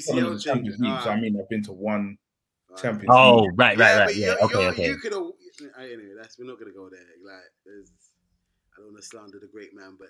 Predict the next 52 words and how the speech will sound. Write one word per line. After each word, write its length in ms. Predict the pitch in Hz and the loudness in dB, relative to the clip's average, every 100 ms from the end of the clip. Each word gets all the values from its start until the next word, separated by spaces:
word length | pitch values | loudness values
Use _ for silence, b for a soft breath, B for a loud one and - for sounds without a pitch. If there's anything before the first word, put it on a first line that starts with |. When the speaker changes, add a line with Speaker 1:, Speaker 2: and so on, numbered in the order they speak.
| _ | _
Speaker 1:
he 80 | 98 | _
should 160 | 95 95 | -20 -20
have 100 | 95 | -20
done 160 | 98 | -20
something. 240 | 92 92 85 _ | -20 -20 _ _
You 120 | 95 | -20
get 120 | - | -20
me? 60 | 82 85 | _ _
But 80 | 92 | _
he 60 | 95 | _
didn't. 280 | 98 98 92 | -20 -20 -20
But 120 | _ 101 | _ -20
anyway, 320 | 107 95 87 _ _ | -20 -20 _ _ _
let's 140 | 95 | _
Speaker 2:
Man 140 | 143 208 | 0 2
said 160 | 160 | 2
could 80 | 139 | 0
have 80 | 131 | 0
slandered 280 | 135 147 110 | 0 -2 -2
the 60 | 110 | -2
great 200 | 123 131 | 0 0
man. 180 | 147 | -2
Do 80 | 107 | -2
you 60 | 120 | -2
know 80 | 135 | -2
who 260 | 135 147 | 0 -2
he, 180 | 147 135 | -2 -4
who 220 | 120 147 | -4 -2
was 160 | 127 - | -2 -2
up 140 | 156 | -4
against? 480 | 139 87 73 - _ - | -4 -6 -8 -12 _ -20
Speaker 1:
It, 120 | 254 | -12
no, 120 | 311 | -8
it, 100 | 320 311 302 311 - | -8 -10 -18 _ -12
nah, 500 | 330 320 302 294 240 - | -8 -6 -2 -2 -2 -6
bro. 400 | 196 202 208 202 | -10 -8 -8 -8
He 120 | 233 | -8
had 120 | 262 | -8
a 80 | 226 | -8
chance 420 | 214 226 233 214 214 | -8 -8 -6 -6 -8
to 140 | 185 156 147 | -12 -12 -8
make 200 | 196 170 | -8 -8
it 120 | 180 - | -16 -16
two 260 | 220 196 | -16 -14
nil, 240 | 208 214 180 | -14 -12 -12
bro. 420 | 151 151 185 - _ _ _ _ b b | -10 -10 -12 -16 _ _ _ _ b b
Speaker 2:
No, 100 | 139 | 6
Speaker 3:
They 80 | 135 | 8
Speaker 2:
he 60 | |
Speaker 3:
were 120 | 147 135 | 10 10
Speaker 2:
did. 120 | 202 | 8
Speaker 3:
ahead. 120 | 208 | 6